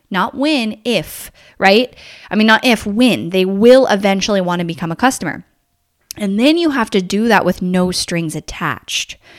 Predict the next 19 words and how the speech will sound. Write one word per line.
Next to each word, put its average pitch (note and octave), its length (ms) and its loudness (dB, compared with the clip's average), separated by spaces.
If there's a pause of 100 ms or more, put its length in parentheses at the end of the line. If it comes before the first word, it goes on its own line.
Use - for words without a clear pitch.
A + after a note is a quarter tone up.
(240)
You, G#3+ 300 -2
again, F#3+ 400 2
the F3+ 80 0
goal A3 600 4
in G#3 280 -2
nurturing A#3 720 -2
and F#3+ 320 -4
every G3 300 -2
place F#3+ 320 -4
that F3 140 -4
you F#3 100 -6
nurture G3+ 340 -2
is F#3 260 -6
those F3 280 -4
relationships, G3 880 -4 (260)
which F#3+ 220 -6
comes F#3+ 320 -4
from F#3+ 200 -8
consistency, F3 1120 -6